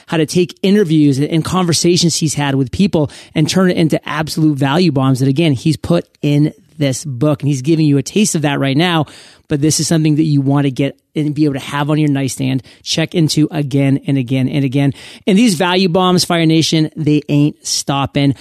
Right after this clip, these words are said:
We got some stuff coming up for you as soon as we take a minute to thank our sponsors.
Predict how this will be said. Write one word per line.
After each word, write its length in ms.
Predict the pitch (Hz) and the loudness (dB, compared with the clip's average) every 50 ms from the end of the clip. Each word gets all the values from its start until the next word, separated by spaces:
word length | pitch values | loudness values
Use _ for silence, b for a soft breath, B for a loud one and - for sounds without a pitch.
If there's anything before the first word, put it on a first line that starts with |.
| B B B B | B B B B
We 100 | - 175 | -2 0
got 140 | 156 214 208 | 0 0 2
some 100 | 202 202 | 2 2
stuff 180 | - 214 196 - | 2 0 -2 0
coming 220 | - 196 185 185 | 0 2 2 2
up 140 | 180 185 - | 2 0 0
for 100 | - 185 | 0 2
you 220 | 170 175 175 185 | 2 4 4 2
as 120 | 190 165 - | 2 0 0
soon 140 | - 208 | 2 2
as 100 | 202 165 | 2 2
we 60 | 185 190 | 0 0
take 220 | - 175 180 160 | 0 0 0 2
a 40 | 165 | 2
minute 280 | 156 156 156 160 156 | 2 4 2 2 0
to 260 | - 196 - - 165 139 | -2 -6 -6 -4 -2 -2
thank 460 | - - - 156 160 160 - - - _ _ | -2 -2 0 0 0 0 -2 -4 -10 _ _
our 400 | - 127 131 135 143 139 135 135 - | -6 -4 -2 0 0 0 -2 -4 -6
sponsors. 1080 | - - - - - - - 123 113 131 120 - 127 113 - - - - - - - | -6 -6 -4 -4 -4 -6 -6 -4 -4 -4 -4 -4 -8 -10 -12 -12 -12 -10 -10 -10 -12